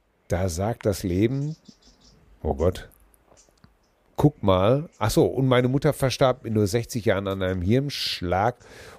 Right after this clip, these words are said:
und seitdem kämpfe ich selber jeden Tag mit mir selbst, um nicht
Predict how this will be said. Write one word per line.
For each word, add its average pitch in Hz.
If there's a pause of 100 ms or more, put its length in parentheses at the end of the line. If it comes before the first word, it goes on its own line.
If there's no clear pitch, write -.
und 107
seitdem 104
kämpfe 117
ich 92
selber 101
jeden 95
Tag 104
mit 98
mir 92
selbst, 92
um 101
nicht -